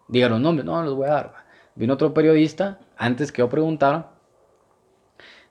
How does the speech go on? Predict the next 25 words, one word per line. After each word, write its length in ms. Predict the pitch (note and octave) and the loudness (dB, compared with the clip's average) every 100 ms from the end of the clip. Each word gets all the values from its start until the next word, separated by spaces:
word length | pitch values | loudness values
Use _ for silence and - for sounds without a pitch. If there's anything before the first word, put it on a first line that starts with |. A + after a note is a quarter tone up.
| _ | _
eh, 480 | - A#2+ A2 G#2 G2 _ - | -4 -2 0 -2 -6 _ -6
y 60 | |
le 100 | B2 | -2
dice, 280 | A#2 C3 D3+ | 0 0 -2
"Bueno, 220 | D3+ C4 | 0 0
mire, 200 | D3+ E3+ | 2 0
¿no 120 | A2+ B2+ | 0 0
nos 140 | C#3+ | 0
puede 180 | - D3 | 6 8
dar 60 | D3+ | 8
algunos 280 | D3+ D#3 | 6 4
nombres, 400 | D#3+ A3 E3 G#2+ | 4 6 4 0
va?". 200 | G2 C3+ - - - _ _ _ _ _ _ _ | -4 -14 -20 -20 -20 _ _ _ _ _ _ _
Y 100 | - | -2
él 60 | B2+ | 0
dice, 180 | D3 - | 0 0
"Bueno, 160 | D#3+ F3 | 2 2
le 100 | A#2 | 2
voy 100 | G#2+ | 0
a 100 | A2 | 0
dar 80 | A2+ | 4
dos". 340 | F#3+ - - _ _ _ _ _ _ _ _ _ _ _ _ | 4 4 -8 _ _ _ _ _ _ _ _ _ _ _ _
"Si 160 | - | -6
das 140 | G2 G#2+ | -2 0
dos, 160 | B2 | 0